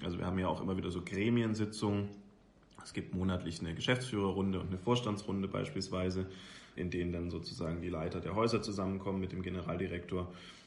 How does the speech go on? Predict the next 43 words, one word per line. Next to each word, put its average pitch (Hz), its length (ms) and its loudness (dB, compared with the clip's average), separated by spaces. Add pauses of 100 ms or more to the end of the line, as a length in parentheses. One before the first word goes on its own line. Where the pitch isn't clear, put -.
(140)
Und 92 140 0
wenn 92 100 2
du 90 60 2
da 87 160 2
zum 101 120 0
Beispiel 92 240 0
ein 80 40 -4
Thema 95 260 2
drin 90 260 -2
hast, 85 240 -2
dann 87 100 -2
musst 85 180 -4
du - 40 -2
das - 180 -6
zum 85 100 -4
Beispiel 87 480 -2
speziell - 360 -4
für 92 80 -6
die 107 160 2
Sitzung 98 380 2
vorbereiten. 87 720 0 (480)
Genau, 101 240 6 (300)
also 95 220 -2
so 98 600 2
würde 98 180 -2
ich - 80 -6
sagen, 95 320 0
strukturiert 101 500 0
sich 101 140 -6
das 98 160 -2
einmal 95 580 2
einfach 92 300 -6
quasi 92 260 0
nach, 90 360 -4 (640)
ja, 90 360 0 (140)
nach, 90 420 -6
nach 95 280 -4
Terminen, 127 440 6
die - 120 0
aufpoppen 87 580 -4
und 92 120 -2
nach 95 120 -2
Deadlines. - 600 -2